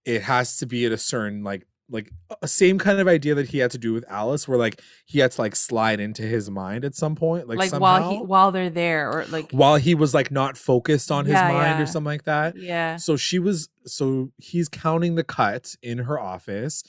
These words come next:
Speaker 1: and while he's counting the cut, he's, I guess, focused on the
Speaker 2: Yeah,
Speaker 1: counting
Speaker 2: on
Speaker 1: the
Speaker 2: that,
Speaker 1: money
Speaker 2: yeah.
Speaker 1: that Jughead is able to jump in,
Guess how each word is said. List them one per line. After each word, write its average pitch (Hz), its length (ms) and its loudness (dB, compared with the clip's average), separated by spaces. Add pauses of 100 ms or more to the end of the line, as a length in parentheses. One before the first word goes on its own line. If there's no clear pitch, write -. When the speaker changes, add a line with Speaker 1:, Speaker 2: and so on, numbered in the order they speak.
(300)
Speaker 1:
and 123 200 -4
while 131 200 4
he's 143 160 2
counting 131 320 -4
the 113 80 -6
cut, 156 400 0
he's, 123 180 -2
I 113 60 4
guess, 110 260 -2
focused 120 460 0
on 107 180 -10
the 101 300 -10
Speaker 2:
Yeah, 170 360 0
Speaker 1:
counting - 140 0
Speaker 2:
on 165 80 -4
Speaker 1:
the - 40 -8
Speaker 2:
that, 170 60 0 (140)
Speaker 1:
money 160 260 0
Speaker 2:
yeah. 165 200 -10 (300)
Speaker 1:
that 120 200 2
Jughead 131 340 0
is 120 140 2
able 117 180 0
to 123 100 -6
jump 110 340 -6
in, 123 440 -2